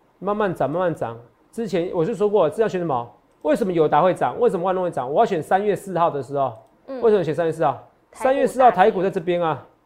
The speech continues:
Speaker 2: 对。
Speaker 1: 三月三号的时候，说错。三月三号台股在这边，本来要创新，本来要拉上去的，
Speaker 2: 是。
Speaker 1: 要不是乌俄战争跌这一段。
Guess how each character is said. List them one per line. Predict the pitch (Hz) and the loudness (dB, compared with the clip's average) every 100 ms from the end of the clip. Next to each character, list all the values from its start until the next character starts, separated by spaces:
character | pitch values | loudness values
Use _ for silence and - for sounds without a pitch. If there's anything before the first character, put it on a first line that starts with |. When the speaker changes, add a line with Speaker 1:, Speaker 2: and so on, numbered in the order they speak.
| - | -16
Speaker 2:
对。 | 185 - - _ _ _ _ _ | -14 -16 -20 _ _ _ _ _
Speaker 1:
三 | - 226 | -2 2
月 | 220 | 2
三 | 214 | 2
号 | 208 | 2
的 | 156 | 2
时 | |
候， | 160 | 0
说 | 151 | -2
错。 | 151 120 - _ _ | -4 -6 -12 _ _
三 | - 269 | 0 2
月 | |
三 | 240 254 | 4 2
号 | |
台 | 185 202 | 2 2
股 | |
在 | 185 | 0
这 | 170 | -2
边， | 170 170 170 | -2 -2 0
本 | 156 | 0
来 | |
要 | 185 | 0
创 | 196 180 | -2 -4
新， | 180 190 | -6 -4
本 | 165 | -4
来 | 165 | 0
要 | 214 | 0
拉 | 214 202 | 2 0
上 | 196 | 0
去 | 185 165 | -4 -4
的， | 127 - | -6 -10
Speaker 2:
是。 | _ 240 | _ 6
Speaker 1:
要 | 262 | 6
不 | 196 | 6
是 | 202 226 | 2 -2
乌 | 208 | 2
俄 | 208 | 2
战 | 202 170 | 4 2
争 | 175 170 | 0 -2
跌 | 147 | 0
这 | 156 | 2
一 | 151 | 0
段。 | 156 | 0